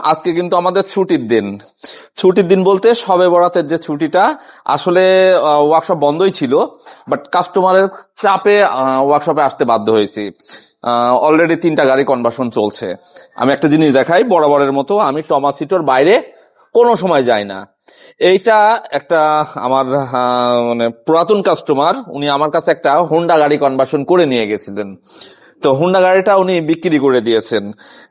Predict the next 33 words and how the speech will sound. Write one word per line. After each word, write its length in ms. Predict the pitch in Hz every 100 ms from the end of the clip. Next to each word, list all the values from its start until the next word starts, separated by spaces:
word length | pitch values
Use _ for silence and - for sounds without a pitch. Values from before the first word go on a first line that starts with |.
| 131
দেওয়ার 260 | 151 180
পরে 220 | 180 196 262
উনি 240 | 180 175
আজকে 300 | 156 160 180
একটা 220 | 165 180
একদম, 380 | 156 143 180 220 - - _ -
আহ, 480 | 127 131 131 131 -
একদম 520 | 156 160 156 202 226
নতুন 340 | 190 180 175 156
গাড়ি, 340 | 160 233 202 - _ _ -
একটা 180 | 120 139
ফিল্ডার 340 | - 151 170
গাড়ি 220 | 165 175
কিনেছেন। 520 | 175 175 185 208 233 277 _ _ _ -
উনি, 480 | 147 156 160 160 143
আহ, 300 | 147 143 135
আমাকে 280 | 143 175 196
না 180 | 190
বলেই 320 | 180 196 233 240
অফিসে 400 | 180 180 214 208
এসে 140 | 190
ফোন 240 | 160 170
দিছে 220 | 160 151 151
যে, 120 | 160
"জলিল 260 | 156 160
ভাই, 280 | 165 226 175 113 - - -
আমি 260 | - 151 170 170 165 165 165 147
already 460 | 139 92 139 151 170
তো 100 | 170
গাড়ি 220 | 147 147
নিয়ে 160 | 151 156
চলে 300 | 156 135 127
এসেছি।" 360 | 127 - 107